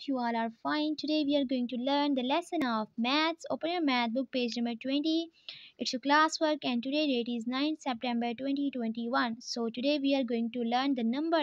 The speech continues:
of four. आज हम क्या नंबर पढ़ेंगे? आज हम पढ़ेंगे number four. Okay, so firstly we are going to trace and last one is coloring. Okay, let's start the song. One, come down.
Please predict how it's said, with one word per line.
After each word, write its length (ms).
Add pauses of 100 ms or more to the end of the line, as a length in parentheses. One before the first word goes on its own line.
of 200 (160)
four. 260 (680)
आज 240
हम 100
क्या 160
नंबर 320
पढ़ेंगे? 320 (180)
आज 160
हम 140
पढ़ेंगे 520
number 260 (160)
four. 280 (220)
Okay, 240 (300)
so 180 (100)
firstly 400
we 40
are 100
going 240
to 100
trace 480
and 100
last 420
one 220
is 240 (140)
coloring. 420 (140)
Okay, 240
let's 180
start 280
the 180
song. 340 (720)
One, 320 (160)
come 280 (100)
down. 540